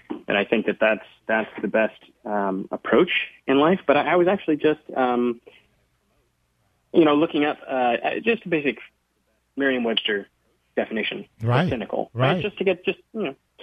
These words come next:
Speaker 1: and, and it says that it, it's the, it's the, the, uh, the attitude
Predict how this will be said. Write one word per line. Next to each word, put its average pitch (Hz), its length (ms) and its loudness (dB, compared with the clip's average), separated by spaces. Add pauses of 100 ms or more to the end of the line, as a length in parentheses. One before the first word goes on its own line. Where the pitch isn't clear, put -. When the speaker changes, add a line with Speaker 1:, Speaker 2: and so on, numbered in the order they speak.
(240)
Speaker 1:
and, 139 500 2
and 135 340 0
it 139 120 -4
says 131 160 0
that 131 100 0
it, 127 200 -2
it's 123 260 -4
the, 127 80 0
it's 113 260 -6
the, 117 400 -4
the, 110 420 -4 (500)
uh, 107 380 2
the 120 160 2
attitude 196 760 4